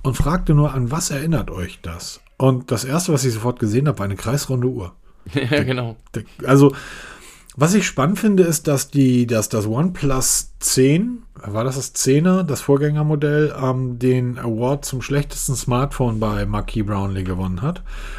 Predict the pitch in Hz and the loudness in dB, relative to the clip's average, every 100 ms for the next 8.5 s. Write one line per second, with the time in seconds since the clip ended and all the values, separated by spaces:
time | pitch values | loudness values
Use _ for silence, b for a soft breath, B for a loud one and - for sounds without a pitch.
0 | B - 131 120 151 - 139 131 127 - | B 0 2 4 2 2 2 2 2 -2
1 | 117 113 143 147 151 139 - 143 110 110 | -4 0 0 2 2 2 0 -2 0 4
2 | 139 170 156 165 165 156 143 147 147 139 | 4 6 2 2 2 4 4 2 -2 0
3 | 139 135 139 135 139 135 131 - - 147 | 0 2 0 2 0 0 -4 -4 0 0
4 | 139 139 127 127 120 123 - 143 139 123 | 2 2 2 0 -4 -6 -4 2 2 4
5 | 127 139 147 - 127 - - 120 135 175 | 4 4 2 0 -2 -2 -4 2 4 4
6 | 180 143 127 120 117 127 139 143 143 135 | 4 4 4 4 2 4 6 6 4 0
7 | - 123 120 117 127 127 120 110 110 117 | -2 0 0 0 -2 -2 -4 -4 0 0
8 | 113 123 110 131 104 | 0 -2 -2 -2 -4